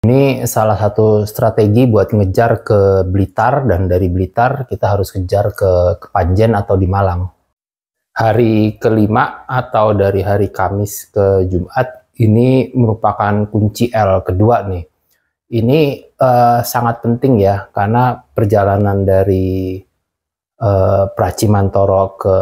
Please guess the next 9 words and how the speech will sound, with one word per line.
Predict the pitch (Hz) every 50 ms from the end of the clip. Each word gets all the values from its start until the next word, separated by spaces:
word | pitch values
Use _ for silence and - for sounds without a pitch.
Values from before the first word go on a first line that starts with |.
| 95 95 95 95 92
Malang | 95 101 107 104 101 104 104 98 95 95
Kepanjen | 92 - - - 98 95 101 95 101 98 98
itu | 92 90 -
sejauh | - 117 - 110 90 95 87 98 113 127 117 107
dua | 101 92 87 92
ratus | 90 85 87 - - 117 117 - - - - - -
delapan | - 95 90 - - 92 90 90
puluh | - 92 92 92 92
kilo. | - - 110 107 104 90 - - _